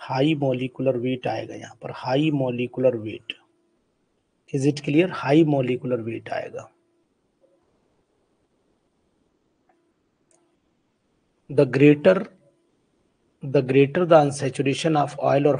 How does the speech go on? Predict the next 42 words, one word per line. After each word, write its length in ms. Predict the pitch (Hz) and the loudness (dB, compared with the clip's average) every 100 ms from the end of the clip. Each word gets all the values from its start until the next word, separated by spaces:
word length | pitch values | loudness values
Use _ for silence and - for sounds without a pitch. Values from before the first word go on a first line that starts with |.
| - | 0
fat, 340 | 147 123 - - _ _ _ _ _ - | -2 -2 -8 -16 _ _ _ _ _ -8
अब 240 | - 139 143 | -8 -4 0
ये 200 | 151 165 | 4 4
question 420 | 160 - 147 127 | 2 -2 -2 -2
भी, 120 | 123 | -4
the 120 | 123 | -4
greater 400 | 120 135 135 170 | 2 2 2 -2
the, 160 | 151 131 | 0 -2
देखिए 260 | 127 143 147 | -2 -2 0
ये 120 | 151 | 0
question 420 | 156 139 - 143 | 0 -6 -4 -2
भी 100 | 143 | -2
repeat 340 | 131 - 139 | -4 -6 -10
किया 220 | - 143 143 | -6 -2 -2
लेकिन 280 | 139 139 | -4 -6
अपने 240 | - - 135 | -8 -8 -6
ढंग 200 | 120 151 | 0 -2
से 140 | - | -2
किया। 200 | - 131 | -8 -6
The 100 | 123 | -6
greater 360 | 120 135 139 170 | 0 2 2 0
the 180 | 165 151 | 2 2
unsaturation 720 | 139 139 127 135 131 160 143 - _ _ - - - 139 | 2 -6 -4 -6 -4 -4 -4 -8 _ _ -20 -20 -6 -4
of 200 | 135 139 | 0 4
oil 260 | 135 143 | 6 4
and 160 | 139 - | 0 -4
fat 380 | - 135 127 - - 156 139 139 165 | 2 2 2 -10 -10 -6 -4 -2 4
is 160 | 156 123 | 4 4
the 80 | 127 | 2
iodine 400 | 127 127 127 123 | 2 2 -2 -2
value, 240 | 120 117 - | -4 -4 4
क्या 140 | 160 | 4
हो 140 | 127 123 | 4 -2
जाएगी? 320 | 120 113 120 | -4 -6 -8
Iodine 360 | 123 123 143 | -6 -4 -4
value 220 | 139 135 143 | -2 -2 -4
small 320 | - 135 151 | -4 -2 0
हो 100 | 147 | 2
जाएगी, 320 | 156 165 185 | 2 2 0
हाई 300 | 160 131 151 | -2 0 0
हो 120 | 143 135 | 0 0
जाएगी, 400 | 120 104 - | -2 -6 -16